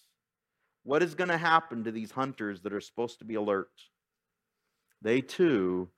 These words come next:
will be conquered by the Assyrians. Verse thirteen, and we'll learn more about the,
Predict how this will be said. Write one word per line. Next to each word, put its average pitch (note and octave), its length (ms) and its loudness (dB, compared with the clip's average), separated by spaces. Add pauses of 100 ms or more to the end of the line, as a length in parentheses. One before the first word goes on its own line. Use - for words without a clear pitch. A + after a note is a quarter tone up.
(220)
will G#2+ 200 2
be F#2+ 600 0 (200)
conquered F2+ 880 -2 (340)
by F#2+ 600 2 (200)
the G2 180 -6
Assyrians. F2+ 720 -2 (1080)
Verse D3 300 6
thirteen, C#3+ 640 0
and A2+ 80 -4
we'll B2 140 -2
learn C3 240 0
more A#2+ 180 -2
about A2+ 360 0
the, G#2 200 -10